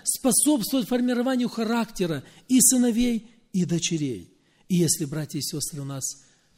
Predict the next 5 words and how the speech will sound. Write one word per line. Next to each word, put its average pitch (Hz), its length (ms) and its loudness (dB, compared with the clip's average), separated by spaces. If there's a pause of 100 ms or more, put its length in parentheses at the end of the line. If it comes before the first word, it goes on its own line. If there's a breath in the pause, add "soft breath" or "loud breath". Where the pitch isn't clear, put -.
(880 soft breath)
в 143 120 -6
этом 147 280 -4
мы 143 300 -4 (380)
будем 143 360 -4
иметь 135 360 -12